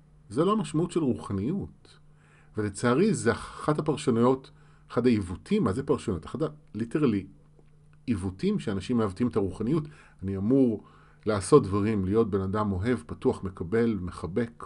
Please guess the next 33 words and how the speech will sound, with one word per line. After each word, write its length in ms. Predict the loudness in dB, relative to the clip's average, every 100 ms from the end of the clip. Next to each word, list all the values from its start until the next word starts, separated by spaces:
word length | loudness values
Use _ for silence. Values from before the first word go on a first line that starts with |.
| -18 -20 -20 -20 -20 -12
כל 220 | 0 0
אחד, 360 | 0 -2 -2 -2
בכל 260 | -4 0 0
מצב, 480 | 0 0 2 2 0 -8 -16 -20 -20 _ _ -20 -20 _ _ _ -10
וכשזאת 680 | -6 -6 -4 -4 -2 0
לא 120 | 4
האמת 280 | 6 4 2
שלי. 300 | 0 -6 -6 -10 -20 -20 -2
לא 200 | 2 2
כל 160 | 4 2
בן 140 | 4
אדם 240 | 2 2 2
אני 100 | 0
רוצה 240 | -2 -2
להיות 120 | -2
חבר 320 | -2 -2 -2 -2
שלו, 260 | 0 0
לא 120 | 0 0
כל 120 | -4
בן-, 160 | -2 -2
לא 100 | 0
כל 160 | 2 2
התנהגות 440 | 2 0 0 0
אני 120 | 0 -2
צריך 220 | -6 -10
לספוג. 520 | -10 -4 0 0 -2 -12 _ _ _ -20 _ -20 _ _ _ -20 _ _ _ -6
ממש 460 | 0 2 2 2
לא. 200 | 2 2 -2 -12 -20 -20 -20 _ _ -4
אם 120 | 0
בן 100 | 2
אדם 300 | 2 4 2 2
אלים 260 | 2 4
כלפיי, 560 | 2 -2 -2 -4 -4 -8